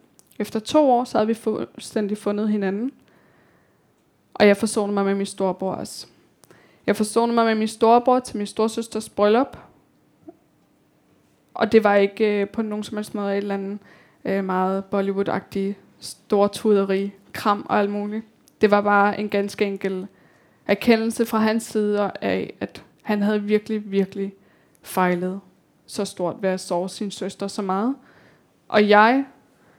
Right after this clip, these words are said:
tilgav ham, fordi jeg fandt ud af, at i alle de seks år, grund til, at jeg aldrig nogensinde fandt ro, det var, fordi jeg ikke kunne tilgive dem, der havde gjort mig allermest ondt. Da jeg tilgav ham.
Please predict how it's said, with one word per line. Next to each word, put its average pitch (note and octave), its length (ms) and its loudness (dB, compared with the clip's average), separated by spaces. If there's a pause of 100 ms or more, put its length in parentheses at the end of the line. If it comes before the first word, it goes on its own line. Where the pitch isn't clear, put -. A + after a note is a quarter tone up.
(160)
tilgav A3+ 440 6
ham, G#3+ 240 0
fordi G#3+ 200 -2
jeg G#3 100 2
fandt G#3 240 -2
ud A3 80 2
af, G#3+ 100 4
at G3+ 60 0
i G3+ 40 2
alle A3+ 200 2
de A#3+ 100 0
seks A#3+ 320 -4
år, G#3+ 140 -2
grund G#3+ 220 -4
til, G#3+ 100 -6
at G#3 40 -2
jeg G#3 80 0
aldrig A3 180 0
nogensinde A3 300 -6
fandt G3+ 280 -6
ro, G3+ 160 -2
det G#3+ 160 -8
var, G#3+ 60 -2
fordi G#3+ 280 -8
jeg G3 100 0
ikke G3+ 100 -6
kunne A3 100 -14
tilgive A3+ 400 -6
dem, G#3 200 -8
der G#3+ 80 -6
havde G#3 120 -2
gjort G3 220 -10
mig G3+ 100 -8
allermest G3 400 -8
ondt. - 260 -16 (1200)
Da G#3+ 40 4
jeg G3+ 120 4
tilgav G3+ 420 0
ham. G3 260 -6